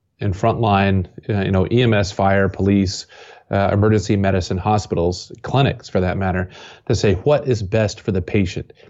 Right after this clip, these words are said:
And we all think that. We all want that to be the case. But just as you mentioned, C Y A, okay, what is best for the patient, but also what's going to protect my hospital, my emergency department, my, my, uh, fire E M S agency,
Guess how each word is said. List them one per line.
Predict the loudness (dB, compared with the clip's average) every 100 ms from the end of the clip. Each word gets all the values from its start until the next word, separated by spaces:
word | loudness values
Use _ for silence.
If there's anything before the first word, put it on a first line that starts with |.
| -2
And | 2
we | 4
all | 4 4 2
think | 2 2 0
that. | -8 -12 -2
We | -2 0
all | 0 2 4 4 2 -2 -10 _
want | 2 2 2
that | 0 -2
to |
be | 0
the | 0
case. | 0 2 2 2 -4 _ -20 -20 -20 _ _
But | 0 0 0 -4
just | -2 0
as | 0
you | 0
mentioned, | 0 -2 -4
C | -2 0
Y | 2
A, | 4 2 0 -6 -16 -8
okay, | -2 0
what | 4 4
is | 2
best | 0 -4 -2
for |
the | -4
patient, | 0 0 0 -2 -6
but | -4 -2
also | 0 2 2
what's | 2 0
going | -2 -2 0
to |
protect | -4 -6 -2 -2 -2 -6
my | -4 0
hospital, | 2 2 -2 -4 -4 -4
my | -2 2
emergency | 2 2 2
department, | 2 0 -2 -4 -6
my, | -2 0 0 -2
my, | 2 4 4 4 2 -2 -16 -20 -20 -10 -2
uh, | 0 0
fire | 0 2 4 2
E | 2 2
M | 4
S | 2 2
agency, | 0 0 -6 -6 -6 -6